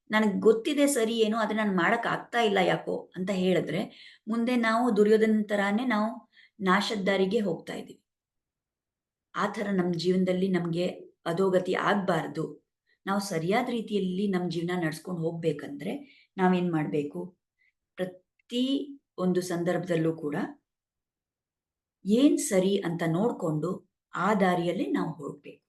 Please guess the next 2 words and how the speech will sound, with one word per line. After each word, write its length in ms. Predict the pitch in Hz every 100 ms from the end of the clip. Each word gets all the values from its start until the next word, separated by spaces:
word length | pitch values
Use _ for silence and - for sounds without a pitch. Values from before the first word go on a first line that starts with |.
| _ _ _ _ _ _ _ _ _ _ _ _ _ _ _ _ _ _ _ _ _ _ _ _ _ _ _ _ _ _ _ _ 190
ಮತ್ತೆ 360 | 202 - 269
ಪಾಂಡವರಂತೆ 1160 | 269 - 180 214 247 269 269 170 147 165 -